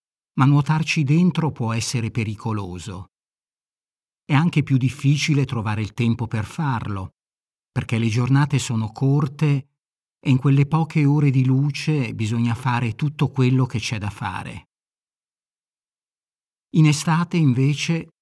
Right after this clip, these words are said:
scendere al mare la sera per una nuotata è più facile, magari dopo aver lavorato tutto il giorno in giardino o essermi dedicata a scrivere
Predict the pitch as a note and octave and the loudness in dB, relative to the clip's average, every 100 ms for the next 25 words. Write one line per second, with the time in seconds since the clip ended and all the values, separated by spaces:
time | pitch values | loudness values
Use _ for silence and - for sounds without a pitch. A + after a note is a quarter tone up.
0 | - - C3 C3 C3 B2 B2 C3 C3+ C3 | -10 -2 2 4 2 0 2 2 4 2
1 | C3 C3 C3+ B2+ A#2 A2 A2 A#2 A2+ A#2+ | 0 0 0 0 0 -4 -4 -4 0 0
2 | A#2+ A#2+ A#2 C3+ C3 C#3+ D3+ B2+ A2 _ | 2 0 0 0 0 0 -2 -4 -4 _
3 | _ _ _ - B2+ - A2 A#2+ F#2+ G#2+ | _ _ _ -6 -4 -4 -4 -4 -4 -4
4 | - G2 B2 - _ _ _ _ _ _ | -6 -8 -12 -16 _ _ _ _ _ _
5 | _ - A#2 C3 D3+ C3+ A2+ A#2+ A2+ A2+ | _ -2 2 2 4 2 0 -4 -4 -2
6 | A2+ A2 A2+ A#2+ B2+ A2 A#2+ - A#2 G#2 | -2 -2 -2 -4 -4 -6 -8 -4 -4 -2
7 | B2 A#2+ A#2 A2+ G#2 A2 F#2+ A2+ B2 C3+ | -2 2 2 2 0 -2 -4 -4 2 4
8 | C#3 C#3 - _ _ _ _ _ - C3 | 4 2 -2 _ _ _ _ _ -4 -2
9 | B2 - B2+ B2+ A#2+ A#2 B2 - C3 C#3 | 0 -2 2 2 2 0 -2 -4 -4 -2
10 | A#2+ A2+ - - B2+ B2+ C3+ C3 B2 A2 | -4 -4 -6 -4 0 2 2 2 0 -4